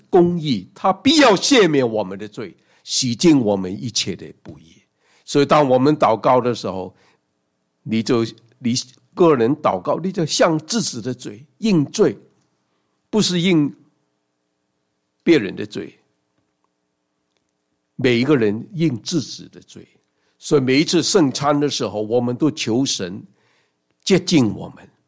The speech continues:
然后我们来领受主的餐。这里神要求我们认自己的罪，啊，所以大家要，要很清楚，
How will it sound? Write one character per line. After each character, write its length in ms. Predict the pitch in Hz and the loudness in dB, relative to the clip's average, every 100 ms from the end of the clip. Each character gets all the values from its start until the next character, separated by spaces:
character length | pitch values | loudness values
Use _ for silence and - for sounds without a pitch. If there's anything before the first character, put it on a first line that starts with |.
| _ _ _ _ _ - | _ _ _ _ _ -8
然 160 | 113 | -6
后 160 | 98 117 | -4 -4
我 100 | 98 | -4
们 260 | 104 113 | -4 -4
来 240 | 113 78 92 _ _ _ _ | -6 -10 -16 _ _ _ _
领 320 | 113 107 92 | -6 -4 -4
受 300 | 92 135 92 - | -6 -4 -6 -8
主 160 | - 92 | -20 -20
的 120 | 80 | -20
餐。 280 | 76 - 82 _ _ _ _ _ _ - | -20 -20 -20 _ _ _ _ _ _ -2
这 220 | 147 151 | 2 2
里 300 | 117 104 - _ _ | 0 -4 -8 _ _
神 380 | - - 127 135 | -10 -2 -2 2
要 300 | 185 185 202 | 2 2 0
求 240 | - 120 | -6 -6
我 220 | 127 101 | -6 -6
们 300 | 87 82 85 95 _ _ _ _ _ _ | -8 -12 -16 -20 _ _ _ _ _ _
认 320 | - 190 143 120 | -6 -2 0 -2
自 240 | - 185 | -4 -6
己 320 | 131 - 90 87 | -8 -16 -20 -16
的 120 | 107 | -10
罪， 340 | - 135 - _ _ _ _ _ - | -2 -2 -2 _ _ _ _ _ -18
啊， 160 | 78 _ _ | -18 _ _
所 220 | - 131 | -6 -4
以 40 | 127 | -2
大 180 | 123 | -2
家 160 | 117 120 | -2 -2
要， 280 | 110 98 - | -2 -4 -6
要 180 | 120 98 | -6 -8
很 320 | - 101 104 | -6 -8 -8
清 300 | - 123 120 | -8 -8 -10
楚， 320 | 120 - 90 | -12 -18 -20